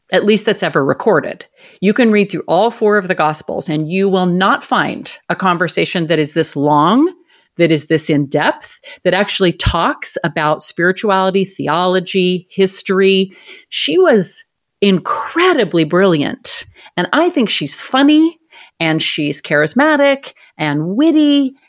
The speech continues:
and curious. And I think that Jesus was probably just captivated by her. Like, he doesn't have any conversations like this. He's usually talking to either people who are trying to entrap him or to his disciples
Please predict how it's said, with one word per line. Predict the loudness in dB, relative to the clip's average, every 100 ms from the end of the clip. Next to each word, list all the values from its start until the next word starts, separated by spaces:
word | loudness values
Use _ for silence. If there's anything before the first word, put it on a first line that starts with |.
| _ -2
and | 0 0 0 -2 -6
curious. | -12 -4 0 2 2 2 2 0 -4 -4 -8 _ _ _ -2
And | -2 0
I | 0 2 0
think | -2 0 0 0
that | -4
Jesus | -2 -2 -2 -4 -2
was | -4
probably | -4 -2 0 2 0
just | 0 -6 -4
captivated | -2 0 0 0 -2 -2 -4 -4
by | -2 -2
her. | -2 -4 -6 _ _ _ _ _ _ _ -2
Like, | -2 -2
he | -2 2
doesn't | 2 2 2
have | 2 -2 -2
any | 0 0 0
conversations | 0 0 -2 -2 -2 0 -2 -2 -2
like | -4 -2
this. | -2 -2 -2
He's | -2 -2 -2
usually | -2 -2 -2 0 -2
talking | -2 -4 -2 -4 -2
to | -2 -2
either | 0 0 -2
people | -2 -2 0
who | 2 0
are | 0
trying | -2 -2
to | -2 -2
entrap | -2 -2 -4 -2
him | -2 0 -2 -2 -14 -12 0
or | 0 2
to | 0
his | 0 2
disciples | 0 2 0 2 0 0